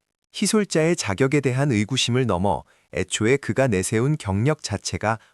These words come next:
완벽한 허위였음이 밝혀지면서 논란은 걷잡을 수 없는 국면으로 치달았습니다. 만약 A씨가 의료인이 아니면서 의료 행위를 했다면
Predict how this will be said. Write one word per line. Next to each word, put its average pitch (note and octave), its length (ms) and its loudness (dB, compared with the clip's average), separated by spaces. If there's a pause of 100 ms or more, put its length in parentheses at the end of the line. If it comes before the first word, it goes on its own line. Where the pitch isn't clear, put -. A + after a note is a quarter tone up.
완벽한 G2+ 580 -2
허위였음이 F#3 680 0
밝혀지면서 F#2 840 -4 (320)
논란은 F2+ 560 0
걷잡을 D3+ 440 0
수 D3 180 0
없는 G#2 360 0
국면으로 G2+ 540 -2
치달았습니다. F2 800 -4 (300)
만약 C#3 440 2
A씨가 D3 680 2
의료인이 C#3+ 560 4
아니면서 A#2 720 2
의료 A#2 340 2
행위를 A#2+ 320 0
했다면 G#2+ 560 -2